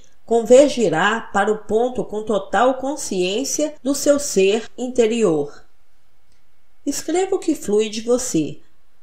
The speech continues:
não o que alguém quer que você deseje, mas o que realmente importa para você.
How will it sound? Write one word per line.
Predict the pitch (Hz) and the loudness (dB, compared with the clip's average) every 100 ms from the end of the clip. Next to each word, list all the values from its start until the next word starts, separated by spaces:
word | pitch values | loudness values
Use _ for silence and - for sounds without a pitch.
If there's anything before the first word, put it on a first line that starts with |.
| - | -6
não | 185 233 339 | 0 2 2
o | 320 | 0
que | 208 | 4
alguém | 175 165 175 196 240 220 | 4 4 2 2 2 2
quer | 185 208 240 | 4 6 4
que | - 190 165 | 0 -2 0
você | 170 170 202 | 0 2 2
deseje, | 190 208 202 190 175 165 - - - - - - | 4 2 4 4 2 -2 -10 -14 -18 -18 -18 -6
mas | 170 170 131 - - - - - | 0 0 0 -4 -8 -8 -14 -10
o | 233 | -2
que | 339 | 2
realmente | 330 359 320 254 302 - | 4 2 0 -2 -2 -4
importa | 226 - 240 277 233 | -4 2 2 2 -2
para | 208 180 | 0 0
você. | 170 165 - 165 147 | 0 -4 -2 -2 -2